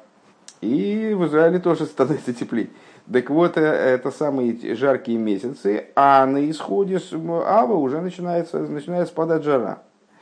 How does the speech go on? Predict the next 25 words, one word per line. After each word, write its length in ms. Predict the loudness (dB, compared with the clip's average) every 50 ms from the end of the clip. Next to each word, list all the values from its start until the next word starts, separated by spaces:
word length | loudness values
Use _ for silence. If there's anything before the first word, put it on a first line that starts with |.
| -20 -20 -20 -20 -20 -20 _ _ _ _ _ -14 -2
Так 160 | -2 0 2 4
вот, 280 | 4 4 2 2 -2
вором 460 | 0 2 4 4 4 4 4 2 0
михамиша 560 | 0 -2 -2 -2 -2 -2 -2 -4 -4 -2 -2 0 0
осор 220 | -2 0 -2 -2 -2
биеве 640 | -2 -4 -4 -2 0 0 0 0 0 0 0 0
илах, 380 | 0 0 0 2 2 0 0 -2 -8 -12 -14 -14 -14 -16
ктоша 380 | -16 -4 0 0 0 0 -2 -6
шкойха 480 | -6 -4 2 4 4 4 4 2 -2 -4
шель 260 | -2 -4 -4 -4 -6
хамо. 580 | -6 -4 -2 0 0 2 0 0 -2 -2 -4 -4
И 160 | -6 -6 -4 -2
вот, 220 | -2 -4 -4 -4
э, 180 | -4 -4 -4 -4
там 180 | -4 -6 -8
пятнадцатое 480 | -8 -8 -6 -6 -6 -6 -4 -4 -4 -2
Ава, 340 | 0 -2 -2 -2 -4 -8 -10 -12
мы 200 | -12 -12 -12 -10
сейчас 180 | -12 -14 -14 -10
мы 100 | -10 -10
учим 220 | -10 -10 -10 -10
маймер, 260 | -10 -8 -8 -10 -10 -12
кстати 340 | -14 -14 -14 -14 -14 -14 -10
говоря, 240 | -8 -6 -4 -4 -4
вечером 420 | -4 -6 -6 -8 -8 -12 -14 -14